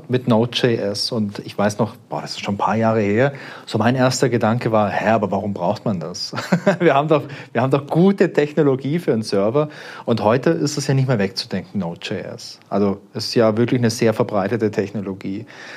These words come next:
Das war so mein erster Gedanke. Und als du jetzt gesagt hast, „Naja, der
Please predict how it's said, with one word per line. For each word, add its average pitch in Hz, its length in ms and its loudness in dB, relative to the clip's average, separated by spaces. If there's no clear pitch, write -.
Das - 160 2
war 156 80 4
so 170 120 4
mein 139 140 4
erster 123 380 2
Gedanke. 151 640 0
Und 123 80 2
als 117 180 4
du 143 80 2
jetzt 135 120 -2
gesagt 127 380 0
hast, 135 200 -2
„Naja, 117 280 4
der 98 200 0